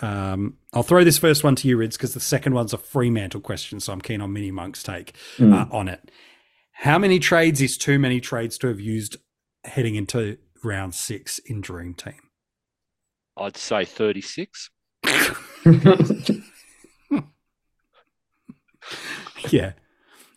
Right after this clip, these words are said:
Speaker 3: No,
Speaker 1: Um,
Speaker 3: I'd say, um, if you're happy with your team, then it's not, you haven't used, uh, you, you haven't overused.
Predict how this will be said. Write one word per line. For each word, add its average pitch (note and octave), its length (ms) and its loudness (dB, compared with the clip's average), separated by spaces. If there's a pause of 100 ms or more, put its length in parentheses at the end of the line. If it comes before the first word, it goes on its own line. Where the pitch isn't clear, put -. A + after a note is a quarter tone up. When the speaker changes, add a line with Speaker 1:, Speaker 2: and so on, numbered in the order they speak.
(140)
Speaker 3:
No, D3+ 280 4
Speaker 1:
Um, E3+ 40 2 (240)
Speaker 3:
I'd A3 40 2
say, F#3+ 280 2
um, D3+ 600 -2 (1120)
if E3+ 160 -6
you're E3+ 120 0
happy G3+ 400 -6
with G3 200 -10
your F3 140 -6
team, G3+ 560 -6 (840)
then D3 160 -2
it's D3 240 -8
not, D3 360 -4 (220)
you C3 140 -10
haven't C3+ 320 -8
used, A#2+ 540 -12 (380)
uh, - 60 -18 (180)
you, A#2+ 160 -4
you B2+ 340 -4
haven't C#3+ 360 -4
overused. G2+ 920 -4